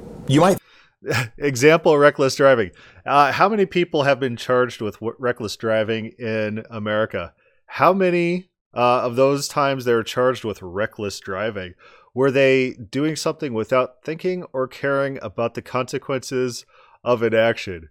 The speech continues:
Speaker 2: Somet-, I remember my friend took us out in a Blazer in a field, and he, we were just doing, like, uh, cookies and driving everywhere. Everyone was having a huge blast.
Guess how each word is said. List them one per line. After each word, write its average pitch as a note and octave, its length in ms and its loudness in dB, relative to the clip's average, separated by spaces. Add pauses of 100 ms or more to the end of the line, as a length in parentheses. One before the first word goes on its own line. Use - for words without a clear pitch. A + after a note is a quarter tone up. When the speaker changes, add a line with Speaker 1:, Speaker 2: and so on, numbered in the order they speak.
(300)
Speaker 2:
Somet-, - 540 -4 (300)
I C#3+ 140 2
remember C3+ 440 -2
my A#2 160 -2
friend C3 400 0
took B2 220 -4
us G#2+ 160 -6
out A#2 240 2
in A2+ 160 -6
a G2+ 220 -8
Blazer B2 600 -2
in G#2 60 -4
a G2 100 -6
field, B2+ 460 0
and G#2 100 -4
he, A2+ 60 -6
we A2+ 120 -4
were B2 220 -4
just A2 220 -8
doing, A#2+ 260 -4
like, G2+ 320 -6
uh, G#2+ 180 -4
cookies A#2+ 560 -8
and F#2 240 -16
driving A#2 440 -2
everywhere. A2+ 560 -4
Everyone A2 260 -6
was G#2 120 -10
having A2 300 -2
a G#2 60 -8
huge G#2+ 340 -10
blast. G#2+ 420 -4